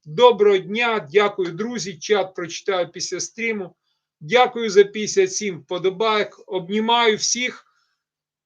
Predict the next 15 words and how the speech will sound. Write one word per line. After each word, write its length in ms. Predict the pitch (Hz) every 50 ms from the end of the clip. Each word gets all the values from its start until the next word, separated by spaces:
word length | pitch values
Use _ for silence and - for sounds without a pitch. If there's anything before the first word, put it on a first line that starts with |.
| _ _ _ -
Підписуйтесь 800 | 269 269 - - - 285 269 226 - 208 156 - 208 - -
на 60 | 208
YouTube 340 | 208 208 208 208 214 202 147
канал 400 | - 202 202 202 202 196 196 196
Ігор 300 | 180 151 160 190 185 170
Кравцов, 640 | - 185 185 185 180 165 - - 254 247 233 185 143
міцний 640 | 139 165 202 233 247 - - - 262 269 269 262 214
український 800 | 185 208 185 156 185 196 208 226 247 247 214 - - - 185 165
народний 580 | 160 175 196 208 208 220 226 214 175 175 175
історичний 720 | 160 160 - - 185 180 180 185 175 - 180 175 165 160
канал, 480 | - _ - 180 180 185 180 165 147 135
який 360 | 147 160 160 160 226 240 233
з 100 | 170 143
вашою 440 | 190 214 233 226 220 - - 202 190
допомогою 800 | 165 190 190 - 202 208 220 233 226 175 156 151 139 135 127 139